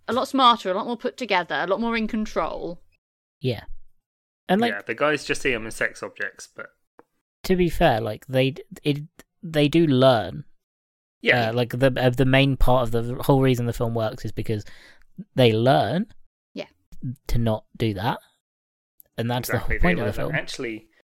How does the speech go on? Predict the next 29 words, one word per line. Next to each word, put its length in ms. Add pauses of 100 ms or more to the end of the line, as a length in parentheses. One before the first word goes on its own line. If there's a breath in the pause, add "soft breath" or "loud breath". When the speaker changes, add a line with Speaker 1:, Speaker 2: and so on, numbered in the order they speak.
(220)
Speaker 3:
women 260
Speaker 2:
Women 220
Speaker 3:
are 40
Speaker 2:
are 20
Speaker 3:
people 400
too. 220
Speaker 2:
Yeah, 220
women 240
Speaker 1:
Yeah. 80
Speaker 2:
should 80
be 80
treated 400
Speaker 1:
But 120
Speaker 2:
like 80
Speaker 1:
I 80
think 180
Speaker 2:
people. 80
Speaker 1:
it's, 200
it's 140
one 100
of 40
those 60
things 160
where 100
it's 120
like, 200
it's 120
about 400
them 560